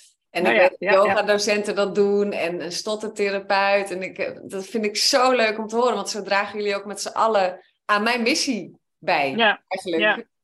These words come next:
Speaker 1: Om dat, dit
Speaker 2: Ja.
Speaker 1: te verspreiden in, eh, het liefst heel, eh, heel de wereld op een gegeven moment. Maar dat, dat, dat zien we nog wel even. We gaan, we beginnen met
Speaker 2: Ja.
Speaker 1: Nederland.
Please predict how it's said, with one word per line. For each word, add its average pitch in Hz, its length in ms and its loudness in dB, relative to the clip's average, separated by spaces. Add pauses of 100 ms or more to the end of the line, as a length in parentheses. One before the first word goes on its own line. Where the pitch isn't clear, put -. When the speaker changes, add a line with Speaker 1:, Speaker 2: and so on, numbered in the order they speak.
(120)
Speaker 1:
Om 233 220 -2
dat, 214 240 -4
dit 226 100 2
Speaker 2:
Ja. 208 120 0
Speaker 1:
te 202 80 -8
verspreiden 220 600 -2
in, 180 160 -10
eh, 175 120 -8
het - 560 -16
liefst 190 220 -4
heel, 175 360 0
eh, 170 60 0
heel 170 140 -2
de 170 80 -6
wereld 165 300 -4
op 165 60 -16
een - 60 -18
gegeven 165 280 -8
moment. 170 180 -12
Maar 170 80 -14
dat, 160 300 -12
dat, - 280 -14
dat 147 160 -10
zien 139 120 -8
we 131 60 -6
nog 123 140 -6
wel 120 100 -6
even. - 220 -18
We - 80 -8
gaan, 196 140 -4
we 202 100 0
beginnen 233 300 -2
met 240 100 -4
Speaker 2:
Ja. 226 80 6
Speaker 1:
Nederland. 143 280 0